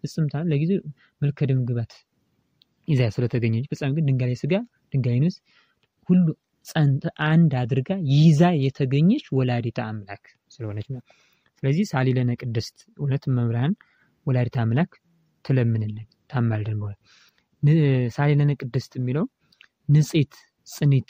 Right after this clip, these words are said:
ክብርት፣ ልዩ። ይሄን ብዬ ላጠቃልል፣ በጣም ሰፊ ስለሆነ ታሪኩ። ጽኒት፣ ንጽሕት፣ ጽኒት፣ ክብርት፣ ልዩ። ቅድስት የሚለው ትርጉም ነው ይሄ። ንጽሕት፣ ጽኒት፣ ክብርት፣ ልዩ። ንጽሕት ማለት ምንድን ነው ካላችሁኝ፣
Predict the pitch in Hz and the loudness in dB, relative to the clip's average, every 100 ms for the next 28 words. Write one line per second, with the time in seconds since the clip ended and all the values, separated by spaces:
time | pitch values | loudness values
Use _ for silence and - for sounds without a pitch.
0 | - - 135 120 - 127 110 104 _ - | -10 -2 0 0 -2 -2 -2 -8 _ -6
1 | 127 143 131 123 127 113 - 113 104 101 | 0 2 2 0 -2 -4 -6 -8 -8 -8
2 | 113 131 131 117 113 117 107 104 101 _ | -4 -4 -4 -10 -6 -6 -6 -12 -20 _
3 | _ _ _ _ _ _ _ _ - 143 | _ _ _ _ _ _ _ _ -8 -2
4 | 131 170 - - _ _ _ _ _ - | 0 0 -2 -14 _ _ _ _ _ 0
5 | 135 - 175 - - 127 156 - - 123 | 0 0 -4 -4 -6 -2 -2 -2 -4 -4
6 | 113 - 113 104 98 - _ _ - 127 | -4 -4 -4 -4 -8 -14 _ _ -10 -4
7 | 135 - 127 117 113 - 117 110 98 98 | -4 -2 -2 -2 -4 -8 -8 -8 -10 -14
8 | _ _ _ _ _ _ _ _ - 123 | _ _ _ _ _ _ _ _ -8 -6
9 | - 160 226 - _ _ _ _ _ - | 0 0 0 -8 _ _ _ _ _ -6
10 | 131 139 240 - _ _ _ _ - 139 | 0 2 0 -2 _ _ _ _ -4 2
11 | 135 294 - - _ _ _ - 139 131 | 2 2 -4 -20 _ _ _ -4 0 2
12 | 107 98 _ _ _ _ _ _ - 156 | 0 -6 _ _ _ _ _ _ 0 2
13 | 165 202 160 123 123 - 151 139 131 120 | 2 2 2 2 0 -2 -4 0 2 0
14 | 110 120 107 - | -2 -4 -6 -4